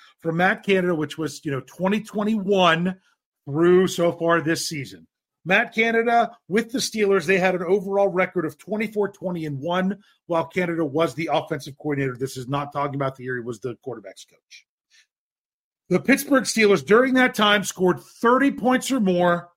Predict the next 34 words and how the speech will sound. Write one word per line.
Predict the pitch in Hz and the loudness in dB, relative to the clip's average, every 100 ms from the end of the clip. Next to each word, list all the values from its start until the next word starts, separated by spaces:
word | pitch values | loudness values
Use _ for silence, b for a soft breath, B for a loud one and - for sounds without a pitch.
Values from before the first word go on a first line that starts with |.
| _ _ _ | _ _ _
two | 311 294 | 2 6
times. | 240 165 101 - - | 4 4 -2 -12 -18
Two | - 311 | -2 0
times | 294 247 226 185 | 2 2 2 2
they | 196 | 0
hit | 165 190 190 _ _ _ | 2 -2 -4 _ _ _
thirty | 220 214 214 | 2 2 0
points | - 202 190 | -4 -8 -4
or | 160 | -6
more. | 180 208 208 196 B B B | -4 -2 -2 -2 B B B
One | 151 151 | -6 -4
was | 135 | -6
thirty-seven | - 135 131 - 196 185 | -6 -8 -6 -4 -2 -4
points, | - 190 185 - b b _ | -4 -4 -4 -8 b b _
one | 240 254 | 0 2
was | 240 233 | 0 -4
thirty, | - 196 190 190 175 b b - | 0 4 4 2 0 b b -4
and | 175 | -2
it | 156 | -2
should | - 190 | -2 -2
be | 165 170 | 0 0
noted | 160 156 151 | 0 0 0
that | 156 127 | -2 -2
both | 139 151 151 | 0 0 0
of | 135 | -2
those | 143 139 | -2 -2
games | 139 135 135 127 - _ _ | -2 -2 -4 -6 -12 _ _
were | 123 131 127 120 - - | -6 -2 0 -2 -4 -8
losses | 135 156 139 - 113 92 - - | -2 0 0 -2 -6 -8 -12 -2
by | 139 143 | 0 0
the | 135 | -4
Steelers. | - 139 104 - - - _ _ _ _ 135 | -8 -10 -12 -14 -20 -20 _ _ _ _ -10
Okay. | 156 139 139 b b | -4 -4 -6 b b
Um, | 185 196 202 196 185 | 0 4 4 2 -6